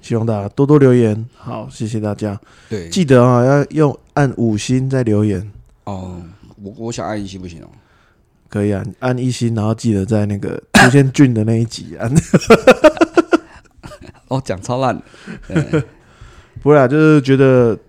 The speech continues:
Speaker 1: 觉得有一些想要反馈的，我们大家再来讨论，好不好？
Speaker 2: 对，对，对，对，对。那还要总结今天的《孙子兵法》跟后续啊，那为什么要，呃，我，我是比较平民百姓啊，就是《孙子兵法》除了带给我们东西，那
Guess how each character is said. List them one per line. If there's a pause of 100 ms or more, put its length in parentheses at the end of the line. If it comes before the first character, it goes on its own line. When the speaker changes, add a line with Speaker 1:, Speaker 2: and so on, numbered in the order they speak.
Speaker 1:
觉
得
有
一
些 (340)
想
要
反
馈
的，
我
们
大
家
再
来
讨
论， (120)
好
不
好？ (220)
Speaker 2:
对，
对，
对，
对，
对。 (420)
那
还
要
总
结
今
天
的
《孙
子
兵
法》
跟
后
续
啊， (260)
那
为
什
么
要， (240)
呃，
我，
我
是
比
较 (580)
平
民
百
姓
啊，
就
是
《孙
子
兵
法》 (240)
除
了
带
给
我
们
东
西，
那